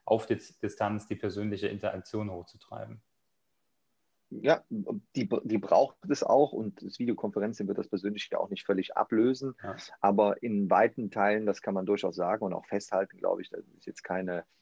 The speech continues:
Speaker 2: isolierte Meinung nur von mir oder uns vielleicht an der Stelle, äh, wird das, äh, ja, wird's einfach bleiben und es macht
Speaker 1: Ja,
Speaker 2: ja
Speaker 1: auf
Speaker 2: auch
Speaker 1: jeden Fall.
Speaker 2: durchaus Sinn und ich, es ist auch,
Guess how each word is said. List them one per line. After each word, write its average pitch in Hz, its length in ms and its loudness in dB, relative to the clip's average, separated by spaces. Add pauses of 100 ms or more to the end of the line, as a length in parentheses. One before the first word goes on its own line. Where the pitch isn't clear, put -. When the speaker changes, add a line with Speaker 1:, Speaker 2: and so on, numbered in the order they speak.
(560)
Speaker 2:
isolierte 98 440 0
Meinung 101 340 -2
nur 95 120 -2
von 90 240 -4
mir 104 320 2
oder 90 240 0
uns 107 240 -4
vielleicht 101 360 0
an 95 100 -4
der 87 120 -4
Stelle, 95 380 -2 (680)
äh, - 180 -2
wird 95 360 -2
das, - 380 0 (500)
äh, - 160 -10 (600)
ja, - 320 -6 (100)
wird's - 320 0
einfach 101 360 0
bleiben 123 640 4 (220)
und 107 340 0
es - 160 -8
macht 98 160 -2
Speaker 1:
Ja, - 60 0
Speaker 2:
ja 104 80 8
Speaker 1:
auf - 20 4
Speaker 2:
auch 110 140 4
Speaker 1:
jeden 92 40 -4
Fall. 98 300 2
Speaker 2:
durchaus - 140 -6
Sinn 110 320 2
und - 300 -4 (500)
ich, - 220 -8 (220)
es - 220 -4
ist - 260 -8
auch, 131 420 6